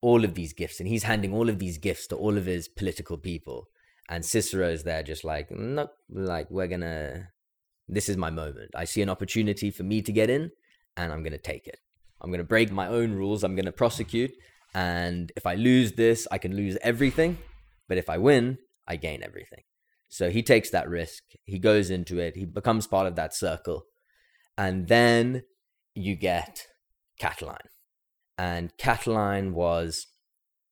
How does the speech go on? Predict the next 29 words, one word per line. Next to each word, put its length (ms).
another 320
one 240
of 100
these 160
people 380
like 260
the 80
Gracchi 640
and 500
Marius 480
and 120
Sulla, 500
who 80
now 160
want 360
one-man 440
rule. 240
They're 200
looking 360
to 80
take 280
over 240
the 100
whole 200
thing. 200
And 440
Cicero 420
comes 300
in. 240